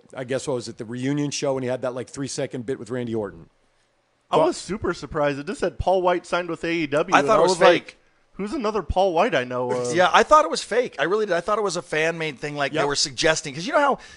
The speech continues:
Speaker 3: you know how the fans will put someone's picture, some indie guy, and say, you know, "You should," that, I honestly thought that what it was. I, until I checked, like, three sources. I was shocked.
Speaker 2: There
Speaker 1: I
Speaker 2: were
Speaker 1: mean
Speaker 2: so many of those fake I'm Elite, like,
Speaker 3: Yeah.
Speaker 2: pictures out there now.
Speaker 1: I saw one with Betty White.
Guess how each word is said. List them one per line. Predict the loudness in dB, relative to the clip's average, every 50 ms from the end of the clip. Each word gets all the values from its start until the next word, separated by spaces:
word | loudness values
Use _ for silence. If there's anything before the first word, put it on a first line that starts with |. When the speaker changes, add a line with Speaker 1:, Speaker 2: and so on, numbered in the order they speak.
| -10 -2
Speaker 3:
you | 2
know | 4
how | 4
the | 4 2
fans | -2 -2 -2 0 0 -2 -4
will | -6 -4
put | -4 -4 -4
someone's | -2 -4 -4 -4 -4 -8 -2
picture, | -2 -2 -2 -2 -4 -2 -2 -2
some | -2 -2 -4 -4
indie | -4 -4 -4 -6 -4 0
guy, | 2 2 2 2
and | 0 -4
say, | -6 -6
you | -6 -6 -8
know, | -8
"You | -8 -10
should," | -10 -12 -14 -14 -16 _ -20 -20 -20 -18 0
that, | 2 2 4 8
I | 8 8
honestly | 8 8 4 0 -4 -6
thought | -2 0 0 0 2
that | 0 -2 -2 -2
what | 0 0 4
it | 4
was. | 4 2 2
I, | 0 -2
until | -2 -2 -4 -4 -2
I | -2 -2
checked, | 0 0 -2 -2 -2
like, | -4 -6 -6
three | -6 -8 -6 -4
sources. | -4 0 0 0 0 0 -2
I | -2 0 0
was | 0 -2
shocked. | -2 -2 -2 -4 -4 -4 -10 _ _ _ _
Speaker 2:
There | -2 0 2
Speaker 1:
I |
Speaker 2:
were | 2 0
Speaker 1:
mean | 0 0
Speaker 2:
so | -2 -2 0
many | 0 -2 -2 0
of | 0 0
those | 0 -4 -4 -6 -10
fake | -6 -2 0 0 0 -2 0
I'm | 0 0 2 2
Elite, | -2 -2 -2 -4 -4 -4 -6 -10 -10 _
like, | 0 0 2 0 0 -4 _ _ _ -4
Speaker 3:
Yeah. | 4 4 6 6 6 6
Speaker 2:
pictures | 4 2 0 -2 4 6
out | 6 6 6 4
there | 0 -2 -2 0
now. | 0 0 0 0 -2 -2 -4 -6 -10 -8 -8
Speaker 1:
I | -6
saw | -4 0 2 2
one | 2 2 0 0 -2
with | -2 -2
Betty | 0 0 0 2
White. | 2 2 0 0 -2 -4